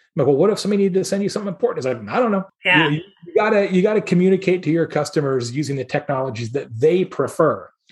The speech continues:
Speaker 1: not the technologies that you prefer. And that
Speaker 2: I
Speaker 1: happens all the time.
Speaker 2: I love that. That's great advice. And then the third one.
Speaker 1: Yes, it's quick, clear, and kind. This is not one that I, that, that would have really made the list. I'm a seventh generation entrepreneur.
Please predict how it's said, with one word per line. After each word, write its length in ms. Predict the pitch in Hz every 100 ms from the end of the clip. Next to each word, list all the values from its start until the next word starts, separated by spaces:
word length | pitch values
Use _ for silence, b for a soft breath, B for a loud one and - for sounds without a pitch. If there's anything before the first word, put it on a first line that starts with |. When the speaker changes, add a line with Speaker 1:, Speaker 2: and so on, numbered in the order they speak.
| b -
Speaker 1:
not 320 | 160 190 -
the 80 | 175
technologies 720 | - - 123 123 113 131 -
that 140 | 147
you 360 | 131 143 208 202
prefer. 400 | - 107 - - _
And 180 | 202 135
that 100 | 147
Speaker 2:
I 40 | 151
Speaker 1:
happens 520 | 143 143 151 127 123 _
all 160 | 127 117
the 80 |
time. 240 | 120 - - _ -
Speaker 2:
I 60 | 220
love 280 | 202 190
that. 220 | 196 170 180
That's 320 | 202 - -
great 440 | 202 196 208 196
advice. 520 | 196 170 180 147 - -
And 140 | 277
then 140 | 277 285
the 100 | 277
third 420 | - 339 370 302
one. 340 | 233 196 269 466 - _ -
Speaker 1:
Yes, 440 | 143 131 - - -
it's 160 | 123
quick, 380 | - 190 190 -
clear, 240 | - 165
and 280 | 165 143 123
kind. 640 | - - 135 117 101 90 - - -
This 220 | 190 226
is 100 | 285
not 240 | 196 180
one 140 | 165 156
that 100 | 143
I, 140 | 131
that, 280 | - 180 -
that 140 | 139
would 160 | 143 175
have 160 | 151 131
really 240 | 127 117
made 180 | 117 107
the 80 | 98
list. 520 | 127 175 - - - _ -
I'm 120 | 190
a 60 | 226
seventh 420 | - 160 170 -
generation 560 | 160 139 123 120 113 113
entrepreneur. 460 | 101 - 98 95